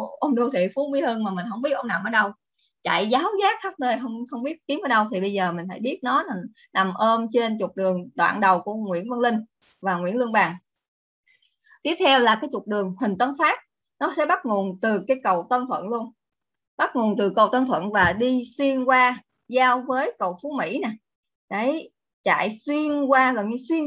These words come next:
suốt cái quận bảy của mình theo hướng này, theo hướng nam là đường Huỳnh Tấn Phát. Huỳnh Tấn Phát. Và cái hiện tượng mà ngập á,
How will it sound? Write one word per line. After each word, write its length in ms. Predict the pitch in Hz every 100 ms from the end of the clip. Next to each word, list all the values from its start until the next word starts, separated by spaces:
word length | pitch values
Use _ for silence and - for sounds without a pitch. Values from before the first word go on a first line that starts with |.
| 277
suốt 180 | 381 392
cái 60 | 415
quận 180 | 180 180
bảy 180 | 160 208
của 80 | 269
mình 180 | 196 208
theo 140 | 226
hướng 160 | 269 294
này, 220 | 233 175 _ -
theo 140 | 226 240
hướng 180 | 254
nam 300 | 269 233 208 214 _ _ _ _ _ _ _ _
là 160 | 180 185
đường 200 | 185 185
Huỳnh 160 | 220 185
Tấn 180 | 240
Phát. 260 | 262 302 - _ _ _ _ _ _ _ _ _ _ _ _ _ _ _ _ _ -
Huỳnh 140 | 202
Tấn 140 | 202 240
Phát. 280 | 269 277 285 _ _ _ _
Và 400 | 220 208 196 214 - _ _ _ _
cái 260 | 285 285 392
hiện 340 | 285 180 208
tượng 320 | 220 170 170 190
mà 100 | 180
ngập 200 | 180 170
á, 180 | 277 277